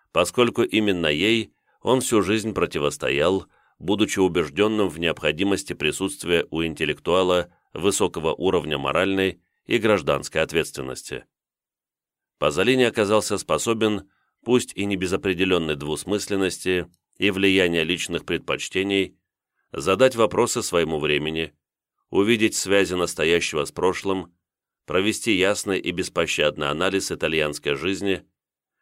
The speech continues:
распространить его на весь мир, на будущие этапы нашего все более охваченного глобализацией существования.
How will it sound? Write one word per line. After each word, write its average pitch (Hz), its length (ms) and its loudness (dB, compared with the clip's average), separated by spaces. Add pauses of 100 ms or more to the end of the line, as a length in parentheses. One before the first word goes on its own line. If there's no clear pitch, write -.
распространить 104 800 2
его 87 200 0
на 82 100 0
весь 78 240 -2
мир, 98 320 0 (460)
на 87 180 0
будущие 87 460 -2
этапы 80 320 -2
нашего 78 600 -2 (200)
все - 200 -2
более 92 340 4
охваченного 85 600 0
глобализацией 82 800 -2
существования. 78 960 -4